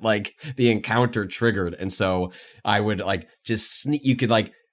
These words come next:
see a bunch of crates or barrels, and I would just cast a fire spell at it 'cause you could attack prior to the encounter going turn-based. And <laughs> you would just, like, the, <laughs> like, a fire breaks out,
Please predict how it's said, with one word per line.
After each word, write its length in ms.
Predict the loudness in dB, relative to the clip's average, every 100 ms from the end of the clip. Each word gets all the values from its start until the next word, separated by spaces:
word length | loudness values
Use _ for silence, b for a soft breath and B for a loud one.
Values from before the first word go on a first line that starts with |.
| _
see 440 | 2 4 4 4
a 60 | 2
bunch 300 | 4 2 4
of 200 | 2 0
crates 640 | -2 2 4 2 0 0 0 0
or 140 | 0
barrels, 600 | 2 4 4 2 -2 -4
and 140 | 0 2
I 100 | 4
would 140 | 2
just 220 | 0 -4
cast 400 | -4 0 2 0
a 80 | -4
fire 400 | 0 2 4 2
spell 540 | 0 2 2 4 0 0
at 220 | 0 2
it 160 | -2 -6
'cause 140 | -6
you 100 | -4
could 120 | -2 -4
attack 460 | -4 -2 -4 -6
prior 360 | -4 2 2 2
to 100 | -2
the 120 | -2
encounter 560 | -4 -2 -2 0 -2 -4 b b _ -6 0
going 500 | 2 2 0 -4 -6
turn-based. 680 | 0 2 4 2 0 -2 -4 B B 0
And 280 | 2 2 0 2
<laughs> 60 |
you 120 | 2 2
would 100 | -2
just, 200 | 0 4
like, 220 | 4 2 B -4
the, 340 | 4 6 6 2
<laughs> 40 | 2
like, 440 | 2 0 -12 -12 B -2
a 80 | 0
fire 440 | 2 6 6 6
breaks 360 | 4 2 4 4
out, 320 | 6 6 4